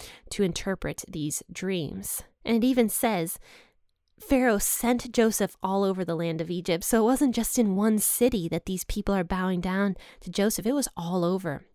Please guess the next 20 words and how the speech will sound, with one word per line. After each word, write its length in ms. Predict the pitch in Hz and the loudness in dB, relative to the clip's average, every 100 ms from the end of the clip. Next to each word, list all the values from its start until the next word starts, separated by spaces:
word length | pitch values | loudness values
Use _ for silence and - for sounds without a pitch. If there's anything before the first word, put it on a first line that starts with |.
| _ | _
And 160 | 208 202 | 0 4
so 180 | 220 185 | 4 4
Joseph 560 | - 220 269 - 196 | 4 6 6 6 2
is 180 | 190 170 | 0 -6
going 420 | - 196 226 220 | -6 0 2 2
through 720 | 208 - 226 240 294 160 151 190 _ _ _ _ _ - | 0 -6 -2 2 4 4 0 -8 _ _ _ _ _ -4
these 260 | 214 202 | 0 0
cities 500 | - - 254 190 156 | 0 2 2 2 -2
and 140 | - 175 | -6 -6
people 260 | 196 202 | -6 -2
are 60 | 190 | -2
just 160 | 180 - | -2 -4
bowing 260 | 196 185 | -2 -2
down 220 | 196 202 | 0 -2
to 80 | 196 | -2
him. 160 | 170 160 - - - | -4 -6 -10 -20 -10
So 160 | - 233 | 2 4
now 160 | 262 | 4
after 300 | 214 233 285 | 2 0 0
this, 400 | 180 156 - - | 0 -2 -4 -6